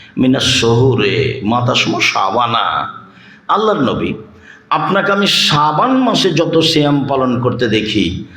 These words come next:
আর কোনো মাসে তো তত সিয়াম পালন করতে দেখি না। আপনি শাবান মাসে এত সিয়াম পালন করেন কেন?" এটা জিজ্ঞাসা। মনে থাকবে কি জিজ্ঞাসাটা?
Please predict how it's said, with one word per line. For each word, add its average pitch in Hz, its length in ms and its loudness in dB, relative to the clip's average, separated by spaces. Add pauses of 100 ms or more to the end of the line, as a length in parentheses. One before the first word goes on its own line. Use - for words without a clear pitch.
(240)
আর 175 140 0 (140)
কোনো 165 200 2
মাসে 147 320 0
তো 131 160 -2
তত 127 280 -2
সিয়াম 117 460 0
পালন 107 280 -2
করতে 104 240 -4
দেখি 117 380 -2
না। 95 320 -4 (360)
আপনি 160 260 0
শাবান 170 460 0
মাসে 175 300 0
এত 175 220 -2
সিয়াম 170 400 0
পালন 160 300 0
করেন 156 300 2
কেন?" 156 180 0 (880)
এটা 156 160 2
জিজ্ঞাসা। 139 720 0 (320)
মনে 160 180 2
থাকবে 170 340 2
কি 170 120 2
জিজ্ঞাসাটা? 156 640 0